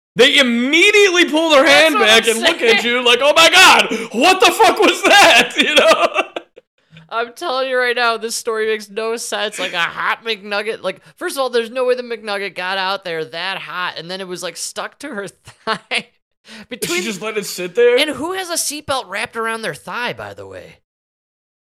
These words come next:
Speaker 2: Isn't it, like,
Speaker 1: Well, I
Speaker 2: around
Speaker 1: think
Speaker 2: your
Speaker 1: I was, no, it's like, uh, one of those, uh, car seats
Speaker 2: All right.
Speaker 1: where it, like, goes up the middle.
Speaker 2: All right, so you're
Speaker 1: Got, like,
Speaker 2: feeding
Speaker 1: the
Speaker 2: a,
Speaker 1: thumb.
Speaker 2: if you're feeding your kid in a car seat McDonald's, y-, you sh-,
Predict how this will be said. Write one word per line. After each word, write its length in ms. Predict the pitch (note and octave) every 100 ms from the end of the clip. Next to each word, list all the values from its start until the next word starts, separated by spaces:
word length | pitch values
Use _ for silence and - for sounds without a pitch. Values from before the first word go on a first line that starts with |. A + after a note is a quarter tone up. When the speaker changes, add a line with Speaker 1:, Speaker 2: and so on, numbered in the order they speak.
| _ _ -
Speaker 2:
Isn't 200 | G3 D#4
it, 40 |
like, 140 | C#4+ B3
Speaker 1:
Well, 80 | D#3
I 20 |
Speaker 2:
around 80 | A3
Speaker 1:
think 120 | A#3
Speaker 2:
your 80 | G#3+
Speaker 1:
I 220 | E3 C3
was, 100 | E3+
no, 320 | G3+ F3 D#3+ -
it's 120 | F3
like, 180 | G3+ F#3+
uh, 100 | F3+
one 160 | F3 F3+
of 60 |
those, 260 | F3 E3+ D#3
uh, 220 | D3 C3+
car 260 | B2 D#3+ C#3
seats 400 | - G2 D#2+ _ _ _ A2
Speaker 2:
All 40 | G2
right. 160 | F2
Speaker 1:
where 120 | C#3 B2+
it, 60 |
like, 180 | C3 C3
goes 200 | C#3+ C3+
up 140 | C3+
the 80 | B2
middle. 360 | A#2+ C3 C#3+ D3+
Speaker 2:
All 80 | D#3
right, 160 | B2+
so 120 | - G#3
you're 180 | G3+
Speaker 1:
Got, 40 | A3+
like, 60 | -
Speaker 2:
feeding 460 | G#3+ A#3+ A#3 A#3 A3+
Speaker 1:
the 140 | F3
Speaker 2:
a, 60 | F3
Speaker 1:
thumb. 100 | E3
Speaker 2:
if 260 | D3 F#3 -
you're 100 | D4+
feeding 480 | - C#4+ C4 B3
your 120 | G3+ C#3
kid 460 | - E3+ F3+ F3+
in 120 | F3
a 60 | C3+
car 280 | - D3+ D#3
seat 220 | - D#3+
McDonald's, 760 | C3 - C#3 C#3+ C#3+ C#3 C3 C#3+
y-, 60 |
you 320 | D#3 D3+ E3+
sh-, 120 | D3+